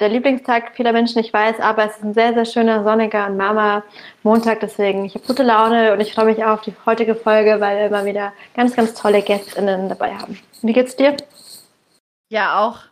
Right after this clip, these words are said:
Speaker 2: Ich fühl das genauso. Ähm, wir haben nämlich heute wieder einen Doppelpack als Interviewgästin dabei.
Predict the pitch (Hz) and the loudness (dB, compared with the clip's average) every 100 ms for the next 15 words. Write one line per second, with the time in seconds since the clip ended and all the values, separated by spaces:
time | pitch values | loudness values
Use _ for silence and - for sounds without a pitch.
0 | _ 202 - - 240 226 226 220 190 196 | _ -20 -20 -14 -10 -10 -12 -12 -8 -8
1 | 196 240 277 349 - 196 196 185 208 226 | -6 -8 -8 -10 -12 -8 -8 -8 -8 -8
2 | 277 226 214 202 202 196 175 175 196 - | -8 -8 -8 -8 -10 -12 -12 -10 -10 -8
3 | 285 - 180 180 - 180 175 214 262 170 | -12 -12 -14 -12 -12 -12 -12 -10 -10 -10
4 | - 165 - 156 151 151 131 175 | -10 -12 -10 -14 -14 -10 -10 -10